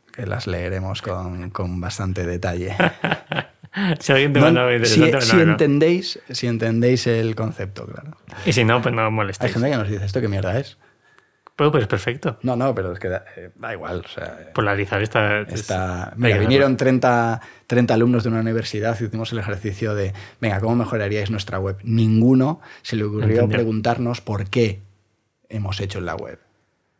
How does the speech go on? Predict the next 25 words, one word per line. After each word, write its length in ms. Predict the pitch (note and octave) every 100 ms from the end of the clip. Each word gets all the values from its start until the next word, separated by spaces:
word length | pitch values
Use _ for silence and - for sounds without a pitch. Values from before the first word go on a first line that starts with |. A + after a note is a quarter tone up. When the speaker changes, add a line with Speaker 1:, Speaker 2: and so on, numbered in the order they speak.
| _
Speaker 1:
Todos 560 | C3 C3 B2+ C3+ D#3+ -
empezaron 540 | A2 G#2 G#2+ A2+ G#2
a, 160 | G2 G2
"Pues 160 | A#2 -
cambiaría 500 | A#2 A2+ A#2+ E3 D#3+
aquí 260 | C#3+ D3
el 160 | C#3+ C#3+
tal, 200 | E3 D#3+
cambiaría", 440 | C3+ A#2 A#2 C#3
nos 200 | A#2+ A#2
vamos 200 | A#2+ B2
directos 460 | A#2+ A#2+ - B2 -
a 220 | - B2 B2 _ _ _ _
arreglarlo, 840 | B2 A#2+ A#2 A#2 A#2+ A2+ A2 A2+ -
en 80 | A#2+
vez 120 | A2+
de 40 | A#2
entender 460 | A2+ A#2 A#2 B2+
que 100 | -
igual 460 | A2 A2 C3 D3 C#3
la 100 | A#2+
Speaker 2:
Claro. 160 | B2 G#2+
Speaker 1:
razón 320 | D#3 C#3 C3
tiene 160 | A#2
sentido, 580 | A2 A2+ A2 E3 C#3+ D3